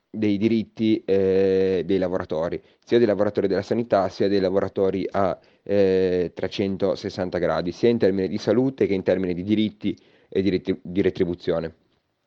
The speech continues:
Noi, non potendo più garantire la presenza al nostro sp-, sportello lavoro, da qualche giorno abbiamo attivato come potere al popolo una sorta di telefono rosso, ovvero un, diciamo così, chiamiamolo un servizio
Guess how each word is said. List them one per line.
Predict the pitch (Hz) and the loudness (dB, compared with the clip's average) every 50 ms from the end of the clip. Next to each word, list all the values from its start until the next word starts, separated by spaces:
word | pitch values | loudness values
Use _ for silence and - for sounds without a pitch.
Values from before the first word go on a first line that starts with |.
| _ _ _ _ - - | _ _ _ _ -20 -8
Noi, | - 113 123 139 143 135 | 0 2 4 4 6 4
non | 123 113 | 2 2
potendo | 104 107 101 123 117 113 | 0 -2 -2 0 0 0
più | 104 - 127 | 0 2 2
garantire | 123 127 120 110 107 - 120 117 101 101 | 2 4 4 2 0 0 2 2 4 4
la | 101 101 | 2 0
presenza | - 107 107 110 110 104 101 101 - - 101 101 98 - - _ _ - - - | 0 -2 -2 0 0 0 -2 -2 -2 -2 0 0 0 -2 -8 _ _ -20 -20 -6
al | - - 107 | -2 0 0
nostro | 107 104 - - 98 | 0 0 0 -2 -4
sp-, | - - 113 - - | -4 -4 -6 -6 -6
sportello | - - - 104 101 - 101 104 | -6 -4 -4 0 2 2 4 4
lavoro, | 110 120 135 147 147 147 131 117 | 4 4 4 6 4 4 4 2
da | 104 107 | 2 0
qualche | 101 110 101 - 110 101 | 0 -2 -2 -2 -4 0
giorno | 95 120 120 120 110 110 101 90 | 4 4 4 4 4 0 0 0
abbiamo | 82 98 101 101 95 98 98 95 95 92 92 95 80 | 0 0 2 2 2 2 0 0 0 0 0 0 0
attivato | 90 98 - - 107 110 110 104 95 - - 95 | -2 -4 -4 0 2 4 4 4 2 -2 -4 -6
come | - 101 95 | -4 -6 -6
potere | 85 107 92 104 98 104 | -6 -4 -2 0 2 2
al | 101 | 2
popolo | - 127 127 127 117 104 | 2 2 2 2 0 -2
una | 98 95 95 | -2 -4 -4
sorta | - - 101 95 - - | -2 0 -2 0 -2 -4
di | 98 98 95 90 | -4 -4 -4 -2
telefono | - 95 90 90 - 98 90 90 | -2 -2 -2 -2 -2 -4 -4 -2
rosso, | 82 80 80 - - - 78 - - _ - - - - - - _ - | -2 -2 -4 -4 -8 -10 -10 -10 -10 _ -20 -20 -20 -20 -20 -20 _ -8
ovvero | - 104 120 117 110 110 | 0 4 4 4 6 4
un, | 104 104 104 98 | 2 0 -2 -2
diciamo | 104 101 - 98 95 101 | -4 -4 -4 -4 -4 -4
così, | - 107 101 107 104 | -6 -6 -4 -4 -4
chiamiamolo | 90 98 101 110 107 101 95 | -2 -2 -2 0 0 -2 -2
un | 98 95 | -4 -4
servizio | - 113 98 101 113 110 98 - - - 123 113 107 | -6 -6 -2 0 0 0 0 0 2 4 4 4 2